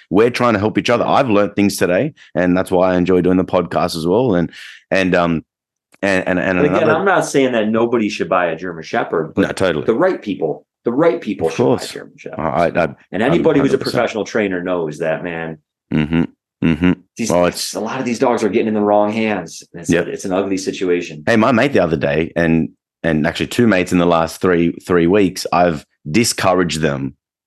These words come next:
Speaker 1: from getting a dog. They're like, "Oh, I was thinking of a dog." I'm like, "I'm shooting their, their, their, their, their, their ideas down." I'm like, Nah, you're not in the right situation. I, I spend more time <laughs> discouraging people getting dogs from time to time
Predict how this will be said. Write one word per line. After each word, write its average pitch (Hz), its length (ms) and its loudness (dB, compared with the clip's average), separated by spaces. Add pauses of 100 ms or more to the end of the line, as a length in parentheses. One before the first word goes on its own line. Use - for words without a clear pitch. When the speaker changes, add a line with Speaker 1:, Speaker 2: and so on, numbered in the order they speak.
(440)
Speaker 1:
from 90 320 2
getting 85 300 2
a 85 60 2
dog. 90 140 2
They're 92 80 2
like, 90 200 2
"Oh, 131 80 2
I - 20 4
was 127 120 0
thinking 143 180 4
of 117 80 2
a 107 40 2
dog." 113 180 4
I'm 98 100 2
like, 87 120 0
"I'm 95 120 2
shooting 101 280 2
their, 87 140 4
their, 85 340 2
their, 82 240 0
their, 82 220 2
their, 80 200 0 (280)
their 85 220 4
ideas 80 320 2
down." 92 260 2
I'm 82 100 2
like, 78 260 0
Nah, 78 240 0
you're 80 160 0
not 80 160 0
in - 80 -2
the 78 80 0
right 76 180 2 (280)
situation. 85 640 0
I, 95 200 0
I 98 60 2
spend 101 240 0
more 113 160 2
time 107 340 -2 (220)
<laughs> - 260 -12
discouraging 127 640 2
people 113 320 2
getting 107 340 2
dogs 98 240 2
from 101 160 0
time 95 200 0
to 90 60 0
time 87 200 -2